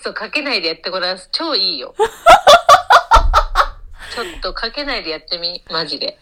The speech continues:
Speaker 2: うわ、大胆。
Speaker 1: いや、ちょっと本当に、ちょっと、ちょっとやってほしい、まゆみちゃん、かけないで。で、感想聞かせてほしい。
Speaker 2: あ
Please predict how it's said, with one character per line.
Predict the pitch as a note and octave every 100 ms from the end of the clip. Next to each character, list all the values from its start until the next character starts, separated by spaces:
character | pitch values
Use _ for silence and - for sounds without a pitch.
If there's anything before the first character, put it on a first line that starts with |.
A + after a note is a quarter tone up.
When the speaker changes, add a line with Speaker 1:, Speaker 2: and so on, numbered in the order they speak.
| -
Speaker 2:
う | E3+
わ、 | F3 D3+
大 | G3 G3 F#3
胆。 | _ A#3 A3+ A3 - _ _ _ _ _ _ _
Speaker 1:
い | G3
や、 | G#3
ち | -
ょ |
っ |
と | -
本 | - C4+ C4+
当 | C4
に、 | A#3
ち | D4
ょ |
っ | -
と、 |
ち | F4+
ょ | - G#4+
っ |
と | A#3+
や |
っ | -
て | E4
ほ | F4+
し | F#4
い、 | C4
ま | G3+
ゆ | F#3+
み | F#3+
ち |
ゃ | F#3+
ん、 |
か | F#3+
け | G#3
な | F#3+
い | D#3
で。 | D3+
で、 | -
感 | - D#4 D#4
想 |
聞 | D4 -
か | C4+
せ | -
て |
ほ | B3+
し | -
い。 | D4+
Speaker 2:
あ | _